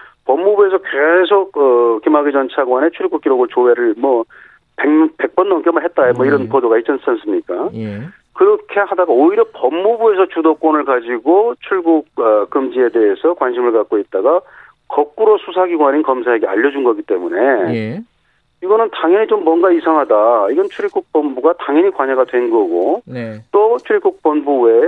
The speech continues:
Speaker 1: 어떤 관련자가 있을까? 이걸 검찰로서는 당연히
Speaker 2: 음.
Speaker 1: 살펴볼 수밖에 없는 거고
Speaker 2: 예,
Speaker 1: 그
Speaker 2: 예.
Speaker 1: 첫 과정이 압수수색인 거죠.
Speaker 2: 근데 이제 여당에서는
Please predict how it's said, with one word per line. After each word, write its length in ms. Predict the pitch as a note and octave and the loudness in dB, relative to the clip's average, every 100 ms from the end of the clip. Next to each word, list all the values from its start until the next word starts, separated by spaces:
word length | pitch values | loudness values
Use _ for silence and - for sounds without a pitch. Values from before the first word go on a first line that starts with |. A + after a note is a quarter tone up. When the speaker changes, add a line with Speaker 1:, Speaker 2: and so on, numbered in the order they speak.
| E3 | 0
Speaker 1:
어떤 380 | B2 - F#3+ G3+ | -4 -2 -4 -4
관련자가 580 | - C#3 C3+ B2+ C3+ A#2+ | -4 -2 -2 0 0 0
있을까? 460 | A2 A2 - G#2 B2 | -2 -10 -4 -2 0
이걸 180 | F#3+ | 0
검찰로서는 640 | F3+ D3+ - C#3+ C3+ C#3 C3+ | 0 -4 -4 -4 -2 -4 -8
당연히 600 | - D3 E3+ D#3+ A#2+ B2+ | -8 0 2 2 0 0
Speaker 2:
음. 100 | - - _ _ - | -4 -10 _ _ -8
Speaker 1:
살펴볼 380 | - - D3 B2+ | -6 -2 -2 0
수밖에 300 | B2 A#2 A2+ | -2 -2 0
없는 280 | A2 A#2 G2+ | -2 -2 -2
거고 500 | F#2 E2+ F2+ E3+ - C#3 | -4 -4 -2 -2 -4 -6
Speaker 2:
예, 200 | B2 A#2+ | -4 0
Speaker 1:
그 140 | - | -2
Speaker 2:
예. 40 | G#2 | -2
Speaker 1:
첫 180 | G#3 - | -6 -6
과정이 500 | - B2 B2+ C#3+ D3+ | -8 -4 -2 -2 0
압수수색인 600 | A#2+ B2 - - B2+ G2 E3+ | -2 -4 -10 -6 -4 -4 -6
거죠. 240 | E3 - - - F#4+ - _ _ _ | -10 -12 -12 -10 -10 -16 _ _ _
Speaker 2:
근데 160 | G#3+ B3+ | -6 -4
이제 300 | A3+ A3+ E3+ | -2 0 2
여당에서는 1040 | C#3 F3 C4 B3+ F3+ E3 B2 C3+ B2+ G#2 | 0 0 -2 -2 -4 -4 -4 -4 -6 -8